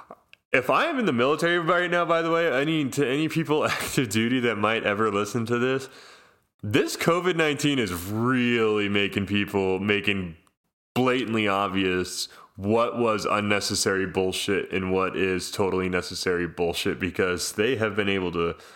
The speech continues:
slim down daily operations to only the bare bones. And, uh, things seem to still be ticking in the military. They seem to still be doing a pretty good job. So, um,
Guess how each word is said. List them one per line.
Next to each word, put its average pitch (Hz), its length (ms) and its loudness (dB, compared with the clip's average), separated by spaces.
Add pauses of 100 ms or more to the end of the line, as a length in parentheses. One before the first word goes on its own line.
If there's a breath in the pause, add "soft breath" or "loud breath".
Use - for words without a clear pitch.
slim 120 440 -2
down 107 300 2
daily 98 300 2
operations 92 680 -2
to - 120 -4
only 95 340 0
the 90 100 0
bare 90 240 0
bones. 85 520 -2 (440 loud breath)
And, 87 460 0
uh, 87 220 0
things 117 340 -2
seem 127 220 -2
to 113 80 -4
still 123 180 0
be 117 120 -2
ticking 127 280 -2
in 113 80 0
the 110 40 -2
military. 110 420 0
They 95 100 0
seem 110 180 -4
to 104 80 -2
still 113 160 -2
be 104 80 -2
doing 107 200 0
a - 20 -6
pretty 101 180 -2
good 101 140 0
job. 101 280 0
So, 87 300 -2 (640 loud breath)
um, 85 640 -6